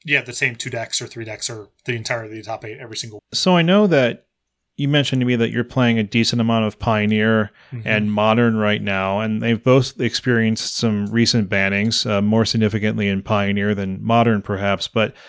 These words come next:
Speaker 2: right now, what do you think about those formats? Like, would you define them as healthy?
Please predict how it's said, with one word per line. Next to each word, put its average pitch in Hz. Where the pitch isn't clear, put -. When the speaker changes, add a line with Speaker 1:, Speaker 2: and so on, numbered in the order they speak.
Speaker 2:
right 190
now, 151
what 147
do 208
you 220
think 147
about 117
those 104
formats? 92
Like, 113
would 117
you 139
define 131
them 127
as 113
healthy? 143